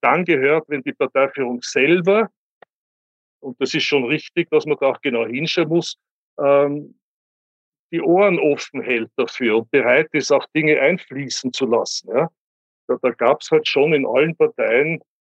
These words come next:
äh, sehr gute, sehr gute Parteiführerinnen und Führer, die das nicht nur zugelassen haben, sondern auch gefördert haben.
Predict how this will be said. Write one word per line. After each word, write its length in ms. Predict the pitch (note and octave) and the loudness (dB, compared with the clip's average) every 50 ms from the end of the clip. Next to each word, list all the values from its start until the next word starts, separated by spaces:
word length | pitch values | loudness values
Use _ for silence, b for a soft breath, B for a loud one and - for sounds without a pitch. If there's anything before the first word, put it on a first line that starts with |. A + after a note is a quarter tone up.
| _ _ _ _ - | _ _ _ _ -10
äh, 220 | - C#3 C3 B2+ A#2+ - - C#3 B2 - - - - _ - | -8 -6 -6 -6 -6 -8 -8 -6 -4 -4 -6 -6 -8 _ 0
sehr 140 | C#3 C3+ C3+ | 0 0 0
gute, 380 | - - D#3+ E3+ D#3+ - D3+ C#3 | 2 0 -2 -2 0 0 -2 -2
sehr 180 | - - D3+ - | 2 2 2 2
gute 340 | - D3+ D#3 - - D3 | 2 -2 -4 -2 -2 -4
Parteiführerinnen 1300 | - - C#3 C3 - A#2+ G#2+ B2 A#2+ - _ _ - D3 D3 D3 D3 C#3+ B2+ C#3 D3 D3+ D#3+ E3 E3+ E3 | -2 -2 -2 -2 0 -2 -2 -2 -2 -6 _ _ -2 0 2 2 2 2 0 0 -2 0 0 0 0 0
und 200 | D3+ D3 C3+ - _ | 0 -2 -4 -8 _
Führer, 360 | - C3 C#3 D#3 D3+ D#3 D3+ - _ _ _ _ _ _ _ _ - | -4 0 2 4 4 4 2 -2 _ _ _ _ _ _ _ _ -12
die 80 | - C3 | -8 -2
das 180 | - C#3+ A#2 - | -2 -2 -2 -2
nicht 220 | D3+ D3 - - | -8 -8 -6 -6
nur 120 | C#3+ B2+ - | -6 -6 -6
zugelassen 560 | - D#3+ E3 F3 D3+ D#3 D#3+ D3 - - C#3+ | -6 -2 0 2 2 2 2 2 -2 -6 -4
haben, 160 | C#3 C#3+ D#3 | -4 -4 -4
sondern 300 | D3 - D3+ D3+ D3+ C#3+ | -2 -2 0 0 2 2
auch 140 | C3+ C3 - | 0 -2 -2
gefördert 580 | - D3+ - - D#3+ F3+ G3+ - - C#3 - - | -4 -6 -4 0 2 2 2 2 2 0 -2 -2
haben. 260 | A#2+ A#2 G2+ F#2+ G2 | -4 -6 -6 -6 -10